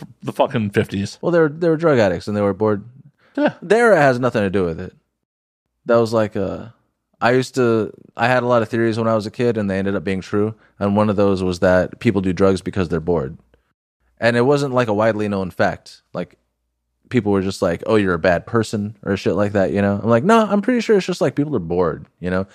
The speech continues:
Speaker 2: Especially smarter people." And so that's kind of, like, a way to disarm smarter people.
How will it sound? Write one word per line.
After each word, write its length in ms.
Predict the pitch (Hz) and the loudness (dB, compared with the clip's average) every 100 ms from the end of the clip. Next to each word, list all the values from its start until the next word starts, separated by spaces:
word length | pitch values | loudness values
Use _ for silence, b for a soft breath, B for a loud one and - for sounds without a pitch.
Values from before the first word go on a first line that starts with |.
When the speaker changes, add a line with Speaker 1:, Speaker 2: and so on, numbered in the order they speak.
| b b 113 | b b -4
Speaker 2:
Especially 420 | - 147 - 131 | 2 2 4 0
smarter 340 | - 143 131 92 | 2 2 4 0
people." 380 | - 80 76 - _ _ _ _ _ _ - | -2 -4 -12 -16 _ _ _ _ _ _ -6
And 100 | 101 | 0
so 120 | 107 | 2
that's 160 | 101 | 2
kind 200 | - 113 | 0 0
of, 60 | 107 | 2
like, 180 | 107 98 | 2 2
a 40 | |
way 140 | 92 98 | 0 0
to 60 | 87 | -2
disarm 360 | 92 95 95 | -2 0 0
smarter 320 | - 82 71 | -2 -4 -4
people. 360 | 69 85 80 | -8 -10 -10